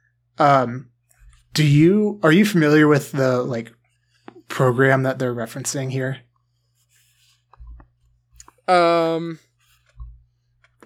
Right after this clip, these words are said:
Speaker 2: I don't, I don't know if there's a specific one. Do you, do you know if there's a specific one?
Speaker 1: I'm fairly certain that it's referencing the program. Nowadays, it's on Netflix as Old Enough.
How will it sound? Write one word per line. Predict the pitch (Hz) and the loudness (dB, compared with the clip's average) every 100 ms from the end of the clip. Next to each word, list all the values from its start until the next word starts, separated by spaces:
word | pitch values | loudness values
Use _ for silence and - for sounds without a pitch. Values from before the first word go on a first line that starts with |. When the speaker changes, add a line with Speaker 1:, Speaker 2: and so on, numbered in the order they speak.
| _ 151 | _ -8
Speaker 2:
I | 180 | -6
don't, | 190 _ _ _ _ - | -6 _ _ _ _ -4
I | 185 | 0
don't | 247 | 2
know | 233 | 2
if | 202 | 2
there's | 196 160 | 0 -2
a | 160 | -6
specific | - 127 127 139 | -10 -8 -6 -6
one. | 127 110 110 | -6 -10 -10
Do | 127 | -10
you, | 156 | -10
do | 160 151 | -10 -6
you | 170 | -4
know | 147 135 | -2 -2
if | 139 | -4
there's | 147 151 | -8 -10
a | |
specific | 135 147 135 131 147 | -14 -12 -12 -10 -10
one? | 185 185 _ _ - - | -10 -12 _ _ -12 -2
Speaker 1:
I'm | 156 175 | 0 0
fairly | 170 147 151 170 170 | 0 0 2 2 2
certain | - 139 131 147 151 - _ - | -2 -6 -6 -6 -6 -10 _ -6
that | 139 | -6
it's | 143 139 - | -4 -6 -6
referencing | 127 131 135 - 135 131 131 170 - _ _ | -8 -8 -8 -6 -6 -8 -10 -14 -18 _ _
the | 147 131 127 123 - | -6 -2 -2 -2 -4
program. | - 131 131 127 123 117 - _ _ _ _ _ _ _ _ _ _ _ - | -4 -2 -2 -4 -6 -12 -18 _ _ _ _ _ _ _ _ _ _ _ -4
Nowadays, | 147 160 180 175 170 165 | 2 6 6 6 4 2
it's | 165 | -2
on | 143 131 | -2 -2
Netflix | 127 - 139 147 - | -4 -4 -4 -4 -4
as | 147 123 | -6 -6
Old | 165 135 135 | -2 -2 -2
Enough. | 123 117 131 - - | -4 -6 -10 -12 -20